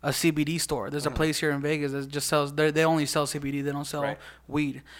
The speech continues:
Speaker 1: Uh, and it's supposedly still only cash because the s-, local, state, city or whatever, they
Speaker 2: Yeah,
Speaker 1: still
Speaker 2: yeah.
Speaker 1: see it as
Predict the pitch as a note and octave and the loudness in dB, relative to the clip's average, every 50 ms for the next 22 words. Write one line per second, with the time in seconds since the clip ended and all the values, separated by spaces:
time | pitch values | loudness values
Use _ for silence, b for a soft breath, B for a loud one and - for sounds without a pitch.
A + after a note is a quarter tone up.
0 | B B B B - C#3 D3 C#3+ C#3 C3+ C3 C3 C3 - - C#3 C#3+ D3 C#3+ C#3 | B B B B -4 -2 0 0 0 0 -2 -4 -8 -10 -8 -6 -4 -4 -4 -4
1 | - - - - - - - - D#3 C3+ D#3+ E3+ F3 E3 E3 E3+ E3 D#3 - - | -6 -12 -12 -14 -16 -10 -4 -4 0 6 6 6 6 6 4 2 2 2 2 2
2 | E3 D#3 D3+ D3+ D3+ - - - - D3+ D#3 D#3+ D#3+ D#3 D#3 D3 C#3 - - - | 4 4 6 4 2 0 -4 -8 0 2 2 4 4 2 0 0 -2 -4 -2 0
3 | D3+ D3+ D#3 E3+ F#3 - - - D#3 D3+ C#3+ - D#3 D3 C#3+ C#3+ C#3 C#3 C#3 C#3 | 2 2 4 2 2 0 0 -4 -4 -4 0 2 4 4 4 2 0 -4 -4 -2
4 | D3 D3 C#3 C3+ C3+ C3+ C3+ C3 - - - - - D3+ D3+ D3+ D#3 E3 E3 D#3+ | -2 0 0 0 -2 -4 -6 -6 -8 -8 -10 -10 -8 -6 2 6 8 8 8 6
5 | E3 D#3+ D#3 D#3 D3+ - - - - D#3+ D#3 D#3+ D#3+ - - - - B B B | 4 2 2 2 0 -2 -4 0 2 2 2 2 0 -2 -8 -16 -20 B B B
6 | B B B - - F#3 F3 E3+ E3+ E3+ E3 E3 E3 E3+ E3+ F3 F3 D#3+ D#3 C#3+ | B B B 0 4 6 6 8 8 8 10 10 10 8 8 8 6 6 6 4
7 | - - F3+ E3+ D#3 - - - E3 E3+ F3 E3+ D#3 - D#3 D#3 D3+ D#3+ D3+ C#3+ | 4 6 6 6 6 6 2 -2 2 2 4 4 4 4 4 6 6 6 4 2
8 | - - | 0 -6